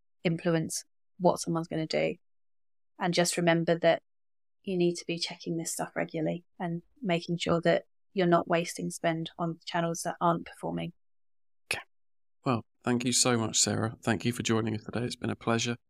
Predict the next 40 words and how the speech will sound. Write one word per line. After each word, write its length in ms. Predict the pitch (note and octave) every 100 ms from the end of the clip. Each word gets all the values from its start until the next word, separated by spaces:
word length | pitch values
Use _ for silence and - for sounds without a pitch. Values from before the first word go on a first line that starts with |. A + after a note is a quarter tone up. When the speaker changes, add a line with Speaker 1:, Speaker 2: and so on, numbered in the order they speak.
| _ _ _ _ _
Speaker 2:
I 120 | C#3
think 240 | B2 C#3+ C3
we 160 | A#2+ A#2+
could 160 | B2
have 80 | A#2
probably 300 | - A#2+ A#2+
gone 200 | A#2+ A#2
on 140 | A2+
for 160 | A2+ A#2+
another 300 | A2+ A#2 A2+
hour, 280 | A#2+ A2 G#2+
so 180 | - A2+
I 80 |
definitely 360 | A#2 A#2 A#2+ A2
think 240 | - A2 -
we 100 | G2+
can 160 | A2
do 140 | G2+ G2+
a 60 |
part 300 | - G2+ G2+
two 220 | - G2+
of 120 | G2+ -
this 180 | G2 -
episode. 500 | - G2 - - - _ _ _ _ - - _ _ -
Speaker 1:
Mm. 320 | E3+ E3+ E3 E3+ _ _ _ _ _ -
Speaker 2:
Ooh, 300 | G#2 A2 G#2+ - _ -
put 100 | -
ourselves 400 | G#2+ - G#2+ G#2
on 60 | G2
the 80 |
spot 260 | - - -
there, 160 | G#2 G#2+
haven't 220 | A2 G#2
we? 140 | G#2
But 240 | G2+ - - _ _ _ _ _
yeah, 160 | - D#3+ -
if 200 | - E3
you 80 | E3
have 260 | C3 D#3+ E3
enjoyed 440 | C3+ B2 G#2+ G#2